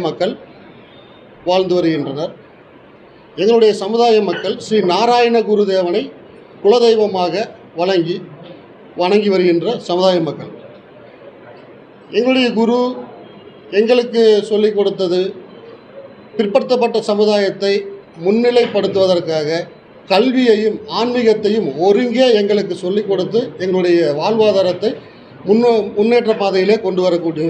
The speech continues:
கொண்டிருந்த தலைவர். அந்த வகையிலே முழுமையான ஆன்மீகத்தையும் இந்து தர்மத்தையும் பின்பற்றி வாழ்ந்து கொண்டிருக்கின்ற எங்களுடைய சமுதாயம், சில காலங்களாக நமது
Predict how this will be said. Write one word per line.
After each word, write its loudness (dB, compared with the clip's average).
கொண்டிருந்த -6
தலைவர். -6
அந்த 2
வகையிலே 2
முழுமையான 4
ஆன்மீகத்தையும் 2
இந்து 0
தர்மத்தையும் 0
பின்பற்றி 0
வாழ்ந்து -2
கொண்டிருக்கின்ற -2
எங்களுடைய 2
சமுதாயம், 0
சில 2
காலங்களாக 2
நமது 4